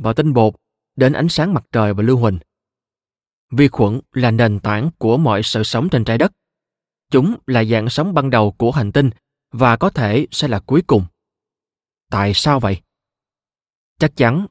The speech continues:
không sinh vật sống nào có thể tồn tại mà không có chúng, kể cả bạn.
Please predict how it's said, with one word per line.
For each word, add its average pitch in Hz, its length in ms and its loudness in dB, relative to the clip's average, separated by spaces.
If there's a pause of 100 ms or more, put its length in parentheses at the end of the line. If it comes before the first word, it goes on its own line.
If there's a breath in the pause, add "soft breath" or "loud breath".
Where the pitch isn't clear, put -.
không 135 200 0
sinh 131 200 0
vật 113 160 -2
sống 151 260 -2
nào 107 240 0
có - 140 -4
thể 120 160 0
tồn 101 260 0
tại 101 320 -4 (200)
mà 113 220 0
không 120 220 0
có 131 120 -2
chúng, 127 280 0 (460)
kể 107 200 0
cả 139 120 -2
bạn. 92 220 -4